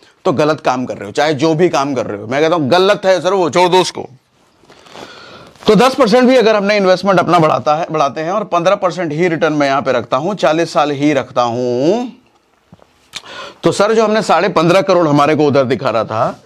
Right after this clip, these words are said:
यहां देखो और यही सर छत्तीस करोड़ रुपए हो चुका है, यानी कि डबल से भी ये ऊपर चला गया। पन्द्रह करोड़ का तीस लाख होता, तीस करोड़ होता है तो ये छत्तीस करोड़ है। लेकिन समस्या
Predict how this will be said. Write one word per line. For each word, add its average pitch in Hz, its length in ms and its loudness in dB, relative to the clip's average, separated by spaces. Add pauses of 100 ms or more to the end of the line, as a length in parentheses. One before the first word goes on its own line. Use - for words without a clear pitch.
(320)
यहां 151 300 2
देखो 180 180 0
और 190 100 -2
यही 175 260 0
सर 196 140 -6
छत्तीस 202 600 -4
करोड़ 147 320 0
रुपए 143 280 -2
हो 127 160 -4
चुका 120 300 -2
है, 120 180 -4 (380)
यानी 147 160 0
कि 151 120 -2
डबल 170 400 2
से 180 140 0
भी 151 120 2
ये 170 140 2 (120)
ऊपर 139 320 -4
चला 107 260 -2
गया। 82 280 -8 (120)
पन्द्रह 131 220 2
करोड़ 135 200 0
का 170 140 -2 (440)
तीस 131 200 -2
लाख 156 160 4
होता, 151 240 -4
तीस 160 200 -2
करोड़ 175 180 2
होता 170 180 0
है 185 60 0
तो 196 80 -4
ये 202 80 2
छत्तीस - 540 -2
करोड़ 151 340 2
है। 117 180 -6 (1200)
लेकिन 180 260 2
समस्या 226 560 2